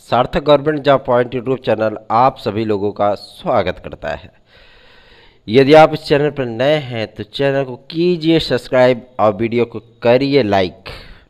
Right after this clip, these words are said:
शेयर क्या पड़ोसी आके करेंगे, आप ही लोग करेंगे, तो शेयर भी कर दिया करिए, ठीक है। चंदन तस्कर वीरप्पन की तरह मूछ रख लें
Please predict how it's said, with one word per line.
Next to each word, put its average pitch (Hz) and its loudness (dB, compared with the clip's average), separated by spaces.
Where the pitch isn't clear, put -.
शेयर 143 2
क्या 131 4
पड़ोसी 110 -2
आके 170 -2
करेंगे, 131 -4
आप 95 -2
ही 127 2
लोग 127 0
करेंगे, 78 -8
तो 101 -8
शेयर 120 0
भी 120 -4
कर 98 -6
दिया 80 -8
करिए, 71 -16
ठीक - -14
है। 185 0
चंदन 147 4
तस्कर 165 0
वीरप्पन 143 0
की 151 -12
तरह 151 0
मूछ 151 -6
रख 135 -6
लें 120 -4